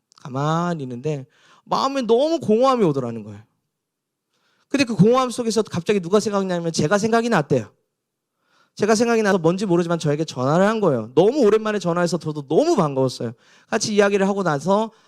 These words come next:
아, 이 공허함을 채우기 위해서 나름 이 교회에 와서 이곳에서 한번 말씀을 들어보고 예전에 느꼈던 그 느낌을 한번 다시 한번 생각을 해보고 하나님의 어떤 분인지는 잘은 모르겠지만 좀 더 하나님을 알아가야 되겠다라는 그런 마음이 있어서 오게 됐다라고 이야기를 하더라고요.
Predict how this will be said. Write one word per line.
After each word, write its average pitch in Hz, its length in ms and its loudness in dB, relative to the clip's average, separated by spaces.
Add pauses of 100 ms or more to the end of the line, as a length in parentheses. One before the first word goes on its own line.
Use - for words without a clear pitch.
(100)
아, 156 180 2
이 180 200 0
공허함을 185 440 -2
채우기 214 460 -6
위해서 165 260 -2
나름 139 320 -6
이 139 80 -8
교회에 151 300 -2
와서 139 560 -2
이곳에서 190 420 -6
한번 190 220 -4
말씀을 156 400 -4
들어보고 165 600 0 (300)
예전에 220 320 0
느꼈던 190 460 -4
그 196 120 -2
느낌을 180 360 -2
한번 165 160 -2
다시 147 260 -6
한번 170 160 -4
생각을 185 380 0
해보고 208 560 0 (260)
하나님의 185 1120 -2
어떤 156 320 -2
분인지는 175 300 -6
잘은 156 240 -2
모르겠지만 156 500 0
좀 160 220 -6
더 170 80 0
하나님을 190 360 -4
알아가야 165 380 -2
되겠다라는 160 560 -2
그런 151 220 -4
마음이 143 320 -6
있어서 143 260 -6
오게 135 160 -2
됐다라고 123 800 -4
이야기를 107 380 -8
하더라고요. 107 580 -6